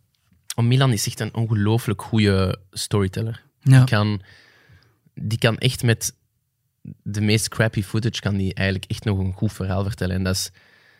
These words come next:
Speaker 1: dat is gewoon echt een heel groot talent van hem.
Speaker 2: Mhm.
Speaker 1: Die kan heel goed filmen. Die is heel betrokken in alles wat wij doen. Ehm,
Speaker 2: Ja, ik
Speaker 1: ter
Speaker 2: vind het ook
Speaker 1: plekke.
Speaker 2: le-, leuk dat er ook connectie is. Dat,
Speaker 1: Ja,
Speaker 2: dat hij niet
Speaker 1: ja, ja.
Speaker 2: enkel cameraman is, maar dat hem ook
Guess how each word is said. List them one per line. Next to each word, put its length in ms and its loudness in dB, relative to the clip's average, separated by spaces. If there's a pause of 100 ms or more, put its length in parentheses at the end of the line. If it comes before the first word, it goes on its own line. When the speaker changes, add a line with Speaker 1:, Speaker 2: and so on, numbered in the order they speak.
(120)
Speaker 1:
dat 100 -6
is 60 -4
gewoon 180 0
echt 280 -6
een 200 -4
heel 240 0
groot 220 -2
talent 280 -6
van 100 -8
hem. 100 0
Speaker 2:
Mhm. 80 8
Speaker 1:
Die 100 8
kan 260 2
heel 240 0
goed 140 -2
filmen. 480 0 (540)
Die 100 0
is 120 -4
heel 260 4
betrokken 600 0
in 140 -4
alles 260 -2
wat 100 2
wij 100 2
doen. 480 -2
Ehm, 640 0
Speaker 2:
Ja, 40 -2
ik 60 -8 (720)
Speaker 1:
ter 200 4
Speaker 2:
vind 140 8
het 80 8
ook 60 2
Speaker 1:
plekke. 280 6
Speaker 2:
le-, 60 10
leuk 200 8
dat 140 0
er 180 -2
ook 260 -6
connectie 400 2
is. 120 0
Dat, 140 2
Speaker 1:
Ja, 60 8
Speaker 2:
dat 80 8
hij 120 8
niet 100 8
Speaker 1:
ja, 60 6
ja. 60 6
Speaker 2:
enkel 300 6
cameraman 500 4
is, 120 2
maar 140 0
dat 140 0
hem 120 4
ook 140 0